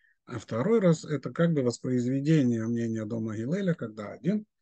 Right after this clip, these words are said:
сидит и проверяет какой-то предмет, и другой сидит и проверяет какой-то предмет, стоит это пруту или не стоит это пруту, в то время как, а, Шмуэль,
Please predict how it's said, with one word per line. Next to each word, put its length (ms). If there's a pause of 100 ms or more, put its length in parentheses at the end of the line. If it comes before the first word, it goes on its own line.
(360)
сидит 400
и 40
проверяет 600
какой-то 360
предмет, 420
и 60
другой 380
сидит 240
и 200
проверяет 340
какой-то 360
предмет, 400
стоит 360
это 180
пруту 400
или 160
не 100
стоит 300
это 160
пруту, 440
в 80
то 100
время 280
как, 220
а, 360
Шмуэль, 480